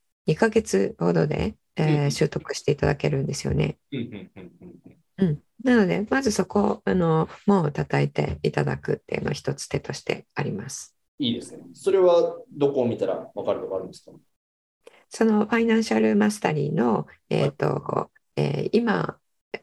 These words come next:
Speaker 1: えー、まだ入門講座始まってないので、個別相談を、
Speaker 2: はい。
Speaker 1: えー、やってますので、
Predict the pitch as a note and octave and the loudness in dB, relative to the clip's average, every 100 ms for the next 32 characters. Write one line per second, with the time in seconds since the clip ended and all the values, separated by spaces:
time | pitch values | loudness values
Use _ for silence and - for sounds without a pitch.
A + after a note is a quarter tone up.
0 | _ E2 D#2+ D#2 D#3+ F#3 A#3+ F#3+ F#3+ G#3+ | _ 0 2 2 0 0 2 4 4 4
1 | A#3 A3+ A#3 A3 D3+ D3+ D#3 C#3+ - - | 2 2 2 2 0 0 0 0 -2 -2
2 | D3 C#3+ C#3 C3+ - - - B3+ - C#4+ | 0 2 0 0 -2 -2 0 0 0 0
3 | B3 - A2+ - _ _ _ - C3 A#2 | 0 0 -4 -10 _ _ _ -6 -2 0
4 | D#4+ - _ - D#3+ D3 D3 D3 - D3 | -2 -6 _ -4 0 2 0 0 0 0
5 | C#3+ - C#3 C#3 D#3 C#3+ D3+ | 0 -2 -4 0 0 0 -2